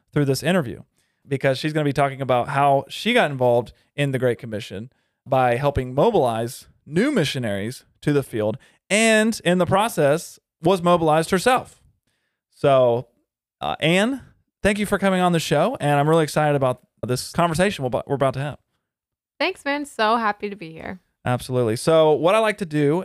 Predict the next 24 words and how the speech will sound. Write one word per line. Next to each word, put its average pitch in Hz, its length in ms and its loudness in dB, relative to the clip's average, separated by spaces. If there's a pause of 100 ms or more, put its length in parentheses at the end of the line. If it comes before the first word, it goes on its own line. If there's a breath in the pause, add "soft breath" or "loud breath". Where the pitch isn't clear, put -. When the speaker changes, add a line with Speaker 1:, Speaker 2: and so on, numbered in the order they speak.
(160)
Speaker 1:
at 143 180 0
the 143 60 -10
beginning 151 320 -2
of 127 140 -2
these 131 180 -4
episodes 131 480 -2
is 139 140 -2
just 175 160 -2
try 208 140 0
to 196 80 -2
give 175 180 -4
people, 143 540 2 (360 soft breath)
uh, 127 180 2
basically 208 340 0
what 185 120 2
we're 160 80 2
trying 165 220 -2
to 156 60 -4
do 123 380 2
is 127 280 0
we're 131 100 0
trying 196 380 -2
to 143 600 0
help 147 340 0